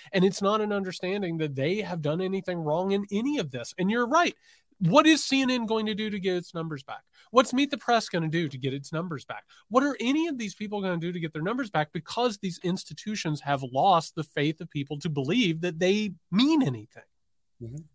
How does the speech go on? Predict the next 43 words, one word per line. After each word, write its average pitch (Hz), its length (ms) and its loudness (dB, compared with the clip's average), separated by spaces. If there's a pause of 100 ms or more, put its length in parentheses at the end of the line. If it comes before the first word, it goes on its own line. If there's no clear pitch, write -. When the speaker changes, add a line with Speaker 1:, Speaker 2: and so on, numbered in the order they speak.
Speaker 2:
Right. 185 480 0
Like, - 180 4
like, 175 240 2
i-, 185 160 2
i-, 180 280 2
at - 80 0
some 247 240 2
point 214 240 2
you 170 100 2
might 175 200 2
live 175 260 2
in 165 120 2
Chernobyl 139 640 0
again, 98 400 -10 (640)
but 147 300 4
Speaker 1:
I'm 180 80 0
Speaker 2:
the 151 80 2
well 185 420 6
Speaker 1:
sure. 220 100 6
Speaker 2:
is - 160 0
pretty 220 280 -2 (140)
poisoned, 196 480 2 (100)
uh, 165 100 -6 (120)
pretty 226 240 -2
deeply, 147 600 -2
and 147 200 0
it, 151 240 -6 (140)
it, 160 180 -10
it, 160 240 -4
it 156 140 -6
could 175 160 2
very 185 180 2
well 220 160 0
just 196 160 -4
be 202 100 0
a 180 40 2
matter 165 300 0
of 170 80 -4
time. 139 340 -2
And 127 100 -2
no 143 60 2
matter 160 240 4
what, 147 320 4